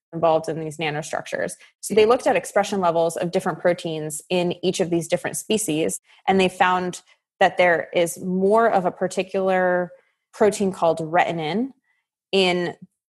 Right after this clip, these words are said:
the species that had more melty dot structures and less in the ones that had dot-like structures. So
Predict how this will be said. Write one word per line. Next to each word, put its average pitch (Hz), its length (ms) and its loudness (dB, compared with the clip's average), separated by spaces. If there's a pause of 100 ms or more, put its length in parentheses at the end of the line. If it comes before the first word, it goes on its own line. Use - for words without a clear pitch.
(140)
the 196 80 4
species 196 560 0
that 185 160 2
had 175 340 2
more 170 560 0 (180)
melty 151 440 -4
dot - 240 -4
structures - 640 -4
and 165 280 -2
less 185 420 0
in 180 120 -4
the 165 80 -6
ones 160 280 -6
that - 160 0
had 151 260 -2
dot-like 170 500 2
structures. - 640 -12 (220)
So 175 300 4